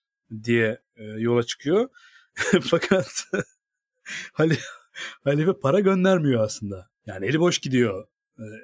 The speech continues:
İbn Fadlan. Diyor ki hani yol boyunca işte bizimle bir şekilde böyle vasalaj ilişkisi olan hani bir takım şeylerden git, vergileri topla, onları al, onları götür ve Bulgarlara ver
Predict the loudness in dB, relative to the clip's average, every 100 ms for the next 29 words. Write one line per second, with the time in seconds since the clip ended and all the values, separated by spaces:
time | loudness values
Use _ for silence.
0 | -12 -10 -8 -6 -4 -2 -4 -6 _ _
1 | 0 0 2 2 2 2 2 2 2 2
2 | 2 0 -2 -2 -4 -10 _ _ _ _
3 | -10 -6 -4 -4 -2 -2 0 0 0 -4
4 | -6 -6 -4 -2 2 2 0 -4 -6 -4
5 | 0 0 2 0 -4 -14 -16 -10 -10 -8
6 | -6 -4 -4 -2 0 -2 -4 -6 -8 -10
7 | -10 -6 -6 -8 _ _ _ -2 0 0
8 | 0 -2 -2 0 0 0 0 -2 -2 -4
9 | -2 -2 -2 _ _ _ 0 2 2 2
10 | 0 2 2 2 2 0 -2 -4 -6 -2
11 | 0 -2 -4 -4 0 0 2 2 2 0
12 | -2